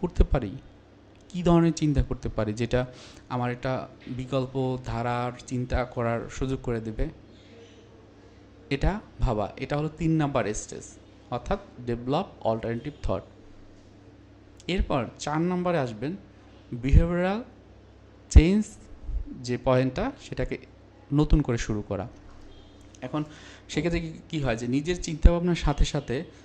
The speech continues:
আচরণের পরিবর্তন নিয়ে আসুন। নেতিবাচক চিন্তাগুলো পরিবর্তনের জন্য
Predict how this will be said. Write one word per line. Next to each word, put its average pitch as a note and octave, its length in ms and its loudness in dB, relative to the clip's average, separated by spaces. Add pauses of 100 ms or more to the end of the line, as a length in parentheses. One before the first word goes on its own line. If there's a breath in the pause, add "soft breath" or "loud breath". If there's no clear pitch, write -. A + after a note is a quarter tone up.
(320 loud breath)
আচরণের E3+ 400 0
পরিবর্তন C3+ 500 2
নিয়ে A2 180 2
আসুন। - 340 -6 (520)
নেতিবাচক E3 560 0
চিন্তাগুলো D#3+ 440 -2
পরিবর্তনের D#3+ 720 0
জন্য C3 440 0